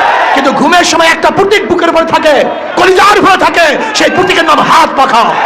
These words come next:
আমি বিশ্বাস করি, যদি হাত পাখা বিজয় হয়, এই জাতি বিজয় হবে,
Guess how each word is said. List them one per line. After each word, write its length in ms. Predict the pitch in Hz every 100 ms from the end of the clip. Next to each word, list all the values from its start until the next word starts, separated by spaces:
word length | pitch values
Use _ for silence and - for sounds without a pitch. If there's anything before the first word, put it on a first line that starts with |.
| - - - - - - - -
আমি 100 | -
বিশ্বাস 420 | - 392 392 -
করি, 300 | 359 294 - - - - -
যদি 140 | 277
হাত 220 | 240 311 320
পাখা 160 | 294 294
বিজয় 260 | 254 277
হয়, 240 | 220 247 190 - - -
এই 80 | 240
জাতি 320 | 240 285 285
বিজয় 240 | 254 254
হবে, 340 | 233 208 196